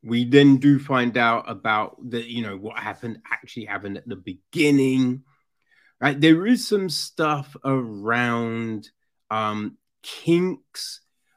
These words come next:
which I don't know how, if it really brought anything to the book, you know?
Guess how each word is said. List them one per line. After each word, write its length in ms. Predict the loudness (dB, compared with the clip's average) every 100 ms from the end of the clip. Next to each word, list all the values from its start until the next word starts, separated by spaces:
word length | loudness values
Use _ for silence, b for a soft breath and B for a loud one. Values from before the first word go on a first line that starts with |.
| _
which 640 | -2 0 0 -2 -14 -14 -14 _ -4
I 180 | 0 0
don't 160 | -2
know 360 | -4 -4 -4 -6 -10
how, 300 | -8 -6 -8
if 320 | -6 -4 -4
it 120 | -4 -6
really 540 | -6 -2 0 0 -2
brought 360 | -2 -2 -2 -2
anything 400 | -4 -2 -6 -8
to 120 | -8
the 80 | -8
book, 480 | -6 -6 -6 -10 -20 _ _ _ _ _ _
you 120 | -2 2
know? 280 | 2 0